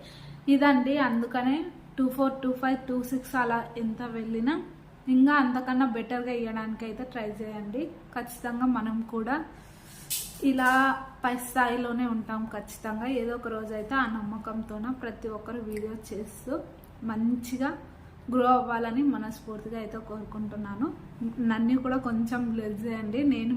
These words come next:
మీలో ఒక్కరినే అనమాట. నాది కూడా చిన్న ఛానలే. ఏ-,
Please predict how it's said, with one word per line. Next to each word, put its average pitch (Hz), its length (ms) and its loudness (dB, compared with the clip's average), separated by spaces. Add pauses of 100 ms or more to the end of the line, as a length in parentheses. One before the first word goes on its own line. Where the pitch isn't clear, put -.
మీలో 220 260 -2
ఒక్కరినే 214 420 -6
అనమాట. 196 480 -8 (580)
నాది 240 260 2
కూడా 262 180 0
చిన్న 233 320 -2
ఛానలే. 220 560 -4 (540)
ఏ-, 247 380 4